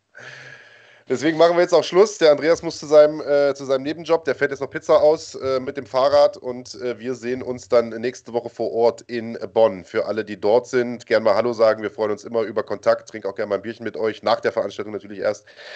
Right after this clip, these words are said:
Äh, wird ein Riesenevent. Waage ist am Freitag, äh, am Samstag dann die Veranstaltung, danach noch der Podcast. Den Podcast machen wir morgens, ne? Den machen wir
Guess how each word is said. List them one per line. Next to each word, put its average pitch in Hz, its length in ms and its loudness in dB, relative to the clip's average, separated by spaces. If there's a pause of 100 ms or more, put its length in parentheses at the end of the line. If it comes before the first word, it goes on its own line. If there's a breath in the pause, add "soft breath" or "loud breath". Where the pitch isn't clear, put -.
(260 loud breath)
Äh, 107 440 6
wird 127 160 -2
ein 135 40 -8
Riesenevent. 165 640 2 (340 loud breath)
Waage 139 280 4
ist 139 160 -8
am 131 140 -8
Freitag, 139 840 0
äh, 127 360 -2 (100)
am 120 460 -2
Samstag 113 440 -2
dann 110 100 -4
die 107 80 -12
Veranstaltung, 113 520 -4
danach 98 300 -2
noch 117 220 -8
der 101 280 -4 (380)
Podcast. - 320 -10
Den 95 140 -8
Podcast 113 280 -6
machen 107 160 -2
wir 95 60 0
morgens, 92 380 0
ne? 117 120 -4
Den 104 120 -12
machen 95 160 -6
wir 92 200 -2